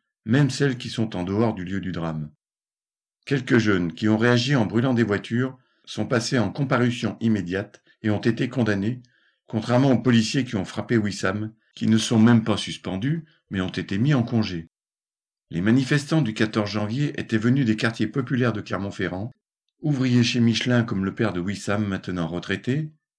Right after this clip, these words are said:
et beaucoup de femmes se sentaient solidaires de la mère de Wissam. Les jeunes ont tenu à ce que la manifestation se déroule dignement, organisant un service d'ordre. Au même moment, le groupe d'extrême droite,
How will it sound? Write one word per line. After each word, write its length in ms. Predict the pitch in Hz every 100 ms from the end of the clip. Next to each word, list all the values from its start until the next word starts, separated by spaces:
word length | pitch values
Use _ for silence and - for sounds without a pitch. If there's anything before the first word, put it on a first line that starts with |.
| _
et 100 | -
beaucoup 280 | 107 123 160
de 120 | 143
femmes 300 | 131 131 131
se 120 | 120 110
sentaient 300 | 147 131 127
solidaires 520 | - 117 110 127 110
de 80 | 95
la 120 | 92
mère 220 | 104 107
de 60 | 92
Wissam. 500 | 87 - 78 78 - _ _ _ _ _ _ _ -
Les 140 | 104
jeunes 320 | 104 135 139 -
ont 120 | 110
tenu 380 | 131 123 127 123
à 60 | 98
ce 80 |
que 100 | -
la 160 | 110 101
manifestation 880 | 107 127 123 117 110 107 - 110 104 -
se 160 | - -
déroule 420 | 113 113 107 107 123
dignement, 560 | 117 123 107 92 98 - _ _
organisant 600 | - 98 98 101 95 113 123
un 60 | 90
service 400 | - 104 98 92
d'ordre. 280 | 80 80 - _ _ _ _ _ -
Au 100 | 92
même 200 | 123 139
moment, 480 | 120 101 85 82 _ _ _ _
le 180 | - 95
groupe 240 | 101 147 127
d'extrême 380 | 127 120 113
droite, 360 | 107 104 101 -